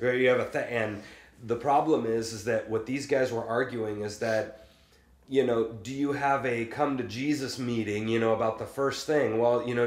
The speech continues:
Speaker 2: does it need to be that extreme? Maybe not, but after six months, you have a thousand little s-, things, and now you build up this resentment, you build up this
Speaker 1: Yeah.
Speaker 2: anger,
Speaker 1: Yeah.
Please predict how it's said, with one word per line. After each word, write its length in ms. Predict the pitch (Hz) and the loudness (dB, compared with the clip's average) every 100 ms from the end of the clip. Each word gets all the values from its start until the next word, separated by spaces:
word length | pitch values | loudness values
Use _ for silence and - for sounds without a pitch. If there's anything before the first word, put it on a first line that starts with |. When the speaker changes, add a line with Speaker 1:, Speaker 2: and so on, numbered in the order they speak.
| 110 | -2
Speaker 2:
does 220 | 131 120 | -4 -6
it 100 | 120 | -4
need 200 | 131 135 | -4 -4
to 60 | 127 | -4
be 160 | 127 | -4
that 220 | 117 120 120 | -2 -2 -4
extreme? 540 | - - 131 139 143 | -6 -4 -2 0 2
Maybe 220 | 139 120 | 2 0
not, 480 | 113 123 127 101 92 - - - | -4 -4 -4 -4 -10 -16 -20 -2
but 340 | 110 107 101 - - - - _ _ 117 | 2 2 -2 -10 -20 -20 -20 _ _ -2
after 260 | 120 139 | -2 -2
six 340 | - 143 143 - | -4 -4 -2 4
months, 320 | 156 139 113 | 4 4 0
you 80 | 123 | -2
have 100 | 123 | -2
a 80 | |
thousand 680 | - 120 123 131 143 135 131 | -2 0 2 2 0 0 2
little 200 | 127 127 | 2 0
s-, 120 | - - | -4 0
things, 520 | 151 156 110 104 - - - - | 4 6 6 0 -8 -12 -14 -6
and 160 | 113 | 0
now 120 | 117 | 2
you 160 | 123 127 | 0 0
build 320 | 120 127 123 | 2 2 2
up 140 | 127 123 | 0 -2
this 180 | 127 104 | -6 -6
resentment, 680 | 98 135 135 143 127 123 | -2 2 2 2 0 0
you 80 | 113 | 0
build 220 | 110 123 | 0 2
up 120 | 127 123 | 2 0
this 160 | 123 | 0
Speaker 1:
Yeah. 60 | 120 | 2
Speaker 2:
anger, 460 | 127 127 123 117 | 0 0 0 0
Speaker 1:
Yeah. 100 | 117 | 0